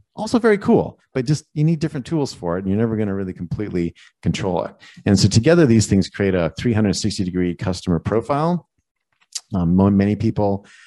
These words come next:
uh, use, um, Sprinklr as a C D P, and the C X M profiles are in there with both types of data integrated. This is a good friend of ours, Bev Jackson, who's a V P at Twitter, and, and she, you know, she talks about social as being a way of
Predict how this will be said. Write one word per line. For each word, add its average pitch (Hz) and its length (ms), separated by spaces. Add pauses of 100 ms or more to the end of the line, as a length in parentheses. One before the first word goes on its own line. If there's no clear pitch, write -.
(160)
uh, 95 360 (100)
use, 95 720 (140)
um, 85 560
Sprinklr 95 440
as 139 140
a 147 60
C - 180
D 82 160
P, 220 360 (420)
and 92 180
the 87 100
C 101 200
X 92 160
M 95 100
profiles 92 480
are 90 140
in 95 140
there 90 280 (280)
with 90 140
both 87 380
types 85 280
of 82 80
data 78 400 (100)
integrated. 78 460 (1400)
This 101 120
is 107 100
a 101 220
good 120 120
friend 123 160
of 107 60
ours, 123 180
Bev 107 200
Jackson, 107 500
who's 107 260
a 92 120
V 92 160
P - 180
at 95 100
Twitter, 107 380
and, 98 220
and 98 180
she, - 120
you 117 60
know, 107 60
she 95 140
talks 107 280
about 101 160
social 101 400
as 82 120
being 95 300
a 92 60
way 92 240
of 87 180